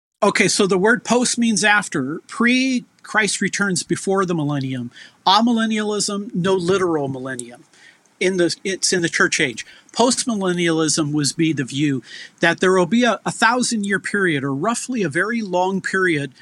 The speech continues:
where the Great Commission will be completed. Christianity will reach the entire world. The world will experience, to some degree, a Christianization, and then Christ will come. So that is the postmillennial perspective. You kinda got two varieties.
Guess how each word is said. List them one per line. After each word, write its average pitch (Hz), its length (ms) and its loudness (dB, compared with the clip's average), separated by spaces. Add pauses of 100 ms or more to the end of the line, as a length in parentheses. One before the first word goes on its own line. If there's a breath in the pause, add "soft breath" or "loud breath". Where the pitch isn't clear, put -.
(200 loud breath)
where 175 160 2
the 160 100 0
Great 165 360 -2
Commission 190 560 -2
will 147 160 -2
be 151 120 -2
completed. 156 640 -4
Christianity 190 680 0
will 139 200 0
reach 151 400 0
the 170 140 0
entire 175 440 2
world. 147 460 -2 (380 loud breath)
The 170 100 4
world 202 440 2
will 196 200 2
experience, 185 560 2
to - 80 0
some 220 320 2
degree, 143 500 -2 (320 loud breath)
a 165 60 0
Christianization, 160 1300 0 (280 loud breath)
and 127 240 0
then 190 280 4
Christ - 520 0
will 120 100 -2
come. - 380 -6 (520 loud breath)
So 185 460 4
that 208 340 2
is 226 140 -2
the - 120 -4
postmillennial 175 920 -4
perspective. 185 640 -4
You 240 120 -4
kinda 320 280 0
got 196 280 0
two 262 240 0
varieties. 170 720 0